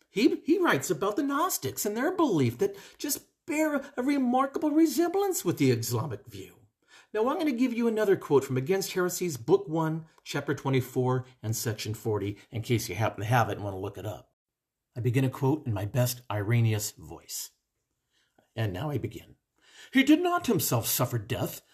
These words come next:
but Simon, a certain man of Cyrene, being compelled before the cross in his stead, so that this later being transfigured by him, that he might be thought to be Jesus, was crucified.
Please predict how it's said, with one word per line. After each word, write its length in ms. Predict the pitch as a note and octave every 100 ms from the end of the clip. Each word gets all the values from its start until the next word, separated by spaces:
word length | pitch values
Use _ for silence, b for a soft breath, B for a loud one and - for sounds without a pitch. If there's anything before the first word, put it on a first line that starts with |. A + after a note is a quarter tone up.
| -
but 120 | G#3+
Simon, 600 | - - A3+ E3 F2+ - b -
a 80 | B3+
certain 480 | - D#4 D4+ B3+
man 220 | A3 E3+ C3+
of 100 | A2+
Cyrene, 720 | - A#2+ A2 A2 F#2+ E2+ F2 B B B
being 320 | - D#3+ D3
compelled 760 | C3 D#3 C3 - C#3 A#2+ G2 - b b b
before 280 | - A3+ A3
the 100 | C#3+
cross 480 | - - F#3+ A2+ -
in 140 | E3+ C#3
his 220 | A2 A#2
stead, 500 | - - G2+ D#2+ D#2 _ _ B B B
so 220 | - G#3+
that 260 | G#3 G#3 B -
this 240 | D#3+ G3+
later 560 | F3+ E3+ G3 C4 - D#3
being 440 | B2 C3+ A2+ G2+
transfigured 680 | G#2+ D#3 C3+ A#2+ D3 A#2+ A#2+
by 240 | D3 D3+ C3+
him, 380 | G#2 F#2 D#2 - b b
that 180 | C3+ B2+
he 140 | C#3+
might 400 | B2 B2 C3 A2+
be 260 | - A2+ - -
thought 360 | B2+ F2+ - -
to 80 |
be 140 | A#2+ A2
Jesus, 600 | F#2 A2+ G2+ - - - _ _ _
was 240 | B2 C3+
crucified. 800 | - - A#2+ G2+ - E2 - _